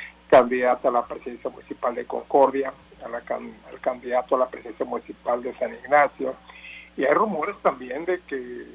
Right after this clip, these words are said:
pueden renunciar algunos candidatos. Estoy hablando de candidatos del tri, ¿no?, que han renunciado.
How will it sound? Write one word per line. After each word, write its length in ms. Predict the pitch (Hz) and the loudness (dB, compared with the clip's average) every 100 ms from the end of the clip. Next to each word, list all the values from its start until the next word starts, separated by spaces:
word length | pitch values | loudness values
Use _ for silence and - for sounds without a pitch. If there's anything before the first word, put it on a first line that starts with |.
| - - - - - - _ | -20 -20 -20 -20 -20 -20 _
pueden 240 | - 156 160 | 2 4 6
renunciar 400 | 160 135 - 139 | 2 0 0 2
algunos 300 | 139 139 - | 0 -4 -2
candidatos. 520 | - 143 143 147 175 | -2 2 2 2 0
Estoy 140 | - | 0
hablando 220 | 208 247 269 | 2 2 2
de 60 | |
candidatos 440 | 147 127 143 175 131 | 0 2 0 -2 -10
del 100 | - | -12
tri, 140 | - 123 | -12 -10
¿no?, 140 | 127 | -6
que 100 | - | -4
han 80 | 120 | -4
renunciado. 520 | 139 127 - 117 117 | -4 -6 -4 -4 -4